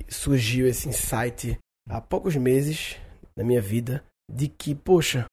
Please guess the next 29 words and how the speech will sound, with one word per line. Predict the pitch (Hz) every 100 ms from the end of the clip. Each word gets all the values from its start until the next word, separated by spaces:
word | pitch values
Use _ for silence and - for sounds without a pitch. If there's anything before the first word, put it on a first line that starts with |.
| -
as | 143 165
empresas | - 170 202 202 196
fazem | - 160 165 165
códigos | 160 - 151 156
de | 147
cultura, | 147 - - 135 131 120 - - _ -
né? | 120 135 139 - _ _ _
Tá | 139 123
super, | - 156 160 170 160 143 - _
eu | -
vou | 330
falar | 269 320 160
na | 160 147
moda, | 123 156 160
porque | -
na | 165 185
moda | 143 139 156 160
dá | 156
a | 151
entender | 151 151 127 131 135
que, | - 143 131 123 120
ah, | 127 139 139 135 120 107 - -
é | 127
modinha | 135 139 113 127 143 147 143
e | 139
é |
uma | 139 139
bosta. | 123 98 104 -
Não. | 190 -